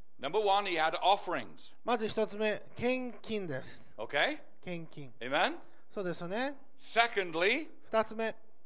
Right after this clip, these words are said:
Speaker 1: he wrote books.
Speaker 2: 彼は本を書いてました。
Speaker 1: He wrote two-thirds of the New Testament.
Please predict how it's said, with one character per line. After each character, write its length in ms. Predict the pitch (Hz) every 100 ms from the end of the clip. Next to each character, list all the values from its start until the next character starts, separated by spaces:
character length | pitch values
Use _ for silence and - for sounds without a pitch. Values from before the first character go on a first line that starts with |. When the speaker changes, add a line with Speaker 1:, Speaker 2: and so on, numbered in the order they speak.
| -
Speaker 1:
he 160 | 165 185
wrote 280 | 196 202 202
books. 500 | 240 208 - - - - -
Speaker 2:
彼 160 | 247 226
は 140 | 170
本 360 | - 339 359 214
を 60 |
書 80 | 190
い 60 | 165
て 100 | 147
ま 140 | 127
し 80 | -
た。 80 | 113 - - - - -
Speaker 1:
He 100 | 208 214
wrote 260 | 214 214
two-thirds 720 | 214 240 277 214 254 262 247
of 60 | 165
the 80 | 185
New 140 | 208
Testament. 560 | 202 220 254 - 190 110